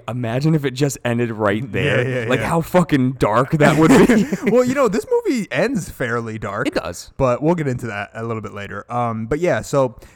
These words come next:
Speaker 2: uh, it, it, you know, this movie is so odd to me because, again, like,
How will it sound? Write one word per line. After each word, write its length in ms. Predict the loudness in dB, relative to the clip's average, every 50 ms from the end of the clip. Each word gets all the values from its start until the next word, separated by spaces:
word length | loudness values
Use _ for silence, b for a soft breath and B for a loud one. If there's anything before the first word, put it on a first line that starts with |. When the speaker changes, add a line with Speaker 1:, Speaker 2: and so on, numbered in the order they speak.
| B B _ -20 -20 _ _ -4
Speaker 2:
uh, 300 | 0 2 2 2 2 0 -4 -8
it, 140 | -16 -14 -8
it, 320 | -8 -8 -8 -8 -10 -6 -4
you 60 | -4
know, 60 | -4 -2
this 140 | -4 -2 0
movie 280 | 0 0 0 0 -2
is 100 | -6 -6
so 280 | -4 -2 0 0 0 0 -2
odd 300 | -2 0 0 0 -2 -2
to 80 | -6 -10
me 140 | -8 -8
because, 260 | -8 -10 -8 -8 -8 -8
again, 400 | -8 -6 -6 -6 -6 -6 -8 -8
like, 240 | -10 -12 -14 -16